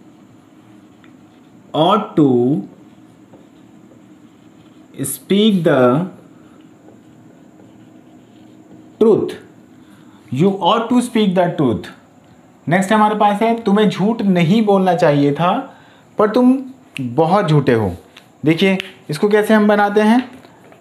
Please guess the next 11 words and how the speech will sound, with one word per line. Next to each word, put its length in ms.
"You 340
ought 280
not 320
to", 200
जैसे 240
कि 100
नहीं 320
का 100
यूज़ 300
हुआ 180
है, 180